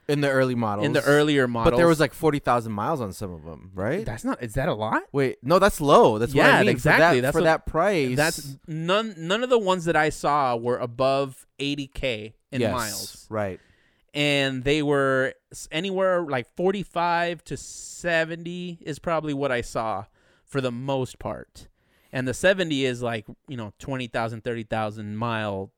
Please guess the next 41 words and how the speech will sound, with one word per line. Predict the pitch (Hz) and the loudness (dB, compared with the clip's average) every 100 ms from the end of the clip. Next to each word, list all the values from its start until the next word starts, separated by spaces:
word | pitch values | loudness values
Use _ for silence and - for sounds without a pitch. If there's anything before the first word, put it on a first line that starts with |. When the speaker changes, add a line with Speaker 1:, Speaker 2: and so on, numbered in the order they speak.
| _ - | _ -12
Speaker 2:
range. | 113 117 110 - - | -8 -6 -8 -12 -8
Speaker 1:
Mm, | 147 170 151 110 - | -2 0 0 -2 -8
okay. | 131 113 107 123 _ - | -10 -8 -8 -10 _ -2
Speaker 2:
And | 156 160 156 | 2 2 0
so | - 165 | 2 2
now | 180 190 | 2 -2
that | 175 | 0
they're, | 160 139 | -2 -2
they're, | 139 139 | -6 -4
you | 156 | -4
know, | 143 | -2
they | 147 | -4
keep | - 220 202 | -6 -10 -6
making | 147 160 156 127 | -4 -4 -4 -6
'em, | 120 | -6
and | 143 214 | -8 -6
that | 233 233 | -6 -4
they | 226 | -2
have | 190 214 202 | 0 0 0
done, | 180 165 | -4 -6
like, | 139 - | -8 -8
facelifts | 127 123 - 113 117 - | -8 -6 -8 -8 -8 -10
and | 117 101 | -16 -12
stuff, | - 110 117 131 | -10 -10 -10 -10
and, | 120 | -2
Speaker 1:
Yeah. | 131 120 113 | 2 4 4
Speaker 2:
you | 110 | 2
know, | 127 | 0
well, | 143 | -2
well, | 151 165 151 | -2 -2 -4
we, | 160 165 | -8 -6
that's | 156 175 160 | -4 -4 -6
fine, | - 135 110 110 | -6 -6 -4 -6
but | 131 | -8
it's | - | -8
still | - - | -6 -4
the | - | 0
Speaker 1:
Mm-hmm. | 156 151 | 2 2
Speaker 2:
R | |
thirty-five. | 139 120 - 113 101 - - | 0 -2 -4 -4 -4 -8 -2
Speaker 1:
Correct. | 143 120 87 - - | 4 4 2 -8 -20